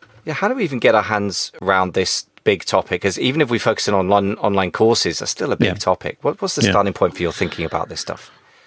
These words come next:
Speaker 2: Well, I th-, I'm a pragmatist, uh, I guess, and just, um, think through these things as sort of just, I don't know. The way I look at it is,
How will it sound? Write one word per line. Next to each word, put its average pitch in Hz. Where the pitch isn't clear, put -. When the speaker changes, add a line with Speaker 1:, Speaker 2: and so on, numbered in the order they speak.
Speaker 2:
Well, 160
I 143
th-, -
I'm 143
a 170
pragmatist, 113
uh, 90
I 98
guess, 98
and 92
just, 98
um, 92
think 104
through 98
these 98
things 92
as 87
sort 98
of 92
just, 95
I 95
don't 92
know. 85
The 123
way 147
I 156
look 139
at 123
it 110
is, -